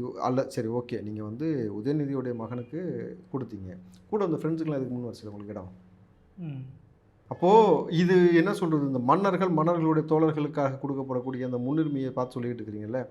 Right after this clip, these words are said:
Speaker 1: அந்த பையனோட மைண்ட் வாய்ஸ் என்னவா இருக்கும்? "டேய், நான் எங்க எப்படி இருந்தேன்னு தெரியுமா?"
Speaker 2: ம்.
Speaker 1: கரெக்டா இல்லையா? எங்க எப்படி இருந்தாருன்னு புகைப்படம்லாம் வந்துச்சு, நீங்க பார்த்துருப்பீங்க. ரொம்ப ஜாலியா படிச்சுக்கிட்டு இருந்தாருன்னு சொல்றேன். நீங்க வேற ஏதாவது தப்பா எடுத்துக்கூடாது.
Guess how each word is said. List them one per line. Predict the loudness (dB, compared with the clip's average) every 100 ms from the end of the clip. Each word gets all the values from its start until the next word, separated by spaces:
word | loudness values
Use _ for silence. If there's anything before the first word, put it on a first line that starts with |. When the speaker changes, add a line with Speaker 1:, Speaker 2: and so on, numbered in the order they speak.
| -14 -20 -10
Speaker 1:
அந்த | -4 2 2
பையனோட | 2 -2 -2
மைண்ட் | 0 0
வாய்ஸ் | 0 0 -4
என்னவா | -6 -6
இருக்கும்? | -8 -12 -16 -20 _ _ _ _ _ _ _ _ _ _ _ _ -4
"டேய், | -2 -2
நான் | -4 -4
எங்க | -4 -4 -4
எப்படி | -4 -4 -6 -6
இருந்தேன்னு | -6 -6
தெரியுமா?" | -8 -10 -12 -16 -20 _ _ _ _ _ _ _ _
Speaker 2:
ம். | -10 -8 -8 -6
Speaker 1:
கரெக்டா | -4 -2
இல்லையா? | -2 -2 -6 -10 -18 -20 _ _
எங்க | -4 2 2
எப்படி | 2 0
இருந்தாருன்னு | -2 -2 -2 -2
புகைப்படம்லாம் | 0 0 0 0 -2
வந்துச்சு, | -4 -8
நீங்க | -10 -8 -4
பார்த்துருப்பீங்க. | -4 -4 -8 -10 -8
ரொம்ப | -4 -2
ஜாலியா | -2 -4 -6 -6 -8 -10
படிச்சுக்கிட்டு | -12 -10 -12 -12
இருந்தாருன்னு | -12 -12 -14
சொல்றேன். | -18 -12
நீங்க | -10 -6
வேற | -2
ஏதாவது | 0 -2
தப்பா | -4 -8
எடுத்துக்கூடாது. | -8 -12 -12